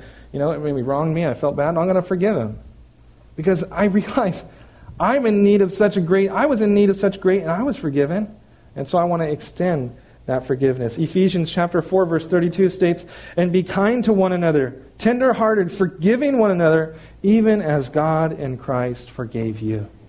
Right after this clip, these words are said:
Jesus also warns that we will fall into a similar fate as the unforgiving servant if we will not forgive. Okay? It's been said that the world's worst prison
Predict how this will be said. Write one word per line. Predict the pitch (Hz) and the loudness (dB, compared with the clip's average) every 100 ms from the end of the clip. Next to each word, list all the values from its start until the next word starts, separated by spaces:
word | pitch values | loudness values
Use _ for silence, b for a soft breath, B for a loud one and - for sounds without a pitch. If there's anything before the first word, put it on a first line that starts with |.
| - - - - _ b b b b | -20 -20 -20 -20 _ b b b b
Jesus | - 190 175 | 2 2 4
also | 190 196 185 | 2 2 0
warns | 165 170 160 | 2 0 0
that | 156 139 | -2 2
we | 170 214 | 2 4
will | 196 | 2
fall | 180 185 180 170 | 2 2 2 2
into | 147 139 | 0 -2
a | |
similar | 131 165 170 175 160 | 0 -2 2 2 0
fate | - 147 139 - | 0 0 0 -2
as | 135 | -2
the | 135 139 | 0 -2
unforgiving | 151 170 170 170 147 143 143 | -2 -2 -2 0 0 0 -2
servant | 127 - 147 143 139 - | -6 -2 0 2 -2 -2
if | 143 147 | -4 2
we | 143 | 0
will | 135 139 | 2 0
not | 135 131 135 - - - | 0 -4 -4 -8 -20 -8
forgive. | 147 127 131 123 110 - B B B | -4 0 2 0 -2 -10 B B B
Okay? | - 156 | -4 -2
It's | 160 147 | -2 -2
been | - 156 | -2 -2
said | - 190 202 208 B B B | 0 2 2 -2 B B B
that | 170 | 0
the | 175 | 2
world's | 170 190 185 147 | 2 2 2 -2
worst | 139 175 220 226 - | 0 2 2 0 -6
prison | - 226 196 175 127 | 2 2 2 0 -2